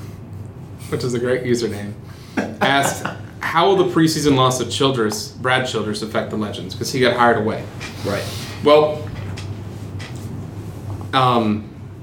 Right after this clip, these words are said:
Speaker 1: I'm here to tell you that it's gonna affect them greatly, and here's why. Uh, the entire East is a defensive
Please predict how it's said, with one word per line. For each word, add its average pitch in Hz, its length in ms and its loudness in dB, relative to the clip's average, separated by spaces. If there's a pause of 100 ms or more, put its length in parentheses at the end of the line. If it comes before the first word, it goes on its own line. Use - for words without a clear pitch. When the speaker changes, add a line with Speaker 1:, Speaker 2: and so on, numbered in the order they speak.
(140)
Speaker 1:
I'm 214 200 4
here 220 160 4
to 160 80 0
tell 165 260 4
you 113 200 2 (300)
that 123 100 4
it's 120 160 2
gonna 135 160 6
affect 117 260 4
them 107 160 0
greatly, 107 420 -2 (260)
and 117 100 0
here's 156 300 4
why. 110 280 0 (760)
Uh, 113 440 4 (240)
the 143 200 2
entire 180 840 2 (100)
East - 680 0 (1500)
is 123 140 4
a 120 80 6
defensive 135 960 2